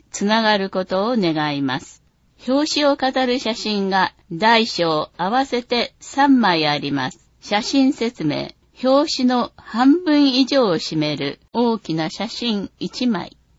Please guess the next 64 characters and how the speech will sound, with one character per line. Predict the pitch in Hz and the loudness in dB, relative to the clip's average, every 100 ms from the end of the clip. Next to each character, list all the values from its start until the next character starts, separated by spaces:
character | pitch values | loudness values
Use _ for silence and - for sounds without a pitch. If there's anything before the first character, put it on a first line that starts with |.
| - | -8
子 | 226 | 0
ど | 247 | 2
も | 240 226 | 4 2
た | 208 | -2
ち | 202 | -2
の | 185 180 | -2 0
前 | 180 175 165 | 2 0 0
で | 165 156 - _ _ - | 0 0 -2 _ _ -4
講 | 269 240 262 | 0 2 0
師 | 190 | -2
が | 185 185 - - | 0 0 0 -8
ス | - 220 | -8 0
ラ | 262 302 | 2 2
イ | |
ド | 277 277 | 2 2
を | 254 | 2
使 | - - | -2 -4
っ | 226 | -4
て | - - - - - | -4 -4 -4 -4 -8
お | |
話 | 180 196 185 175 - 175 | -2 0 0 -2 -4 -8
し | |
し | - | -4
て | 170 | -2
い | 160 | 0
ま | 156 143 | 0 -2
す。 | - - _ _ | -6 -14 _ _
そ | - 226 | -4 0
の | 208 | 2
ス | 208 208 | 0 2
ラ | 214 220 | 4 4
イ | |
ド | 208 208 | 2 2
に | 180 | 2
は、 | 160 151 - _ _ - | 2 0 -2 _ _ -2
お | 185 | -2
じ | 175 208 | 0 0
い、 | 175 151 - - | 2 0 -4 -4
お | 180 | 0
ば | 247 277 | 4 6
あ | 269 | 6
の | 262 277 - | 4 0 -2
イ | 160 | -2
ラ | 156 - | -2 -4
ス | - | -8
ト。 | 117 - - | -10 -10 -4
お | 185 | -4
じ | 180 202 160 | -2 0 0
い、 | 147 - _ | -2 -6 _
お | 185 | -6
ば | 208 269 269 | -2 0 0
あ | |
の | 254 247 | 0 0
横 | 247 - 233 | -4 -2 -2
に | 220 | 0
は | 220 233 - _ | -2 -4 -6 _
子 | - 170 | -10 -6
ど | 196 | -4
も | 202 196 | -2 -2
の | 190 | -4
顔。 | - 180 175 170 - _ _ | -4 -4 -4 -4 -10 _ _
「大 | - 170 196 | -6 -2 0
丈 | 202 202 | 0 0
夫？ | 151 143 220 | 0 -4 -8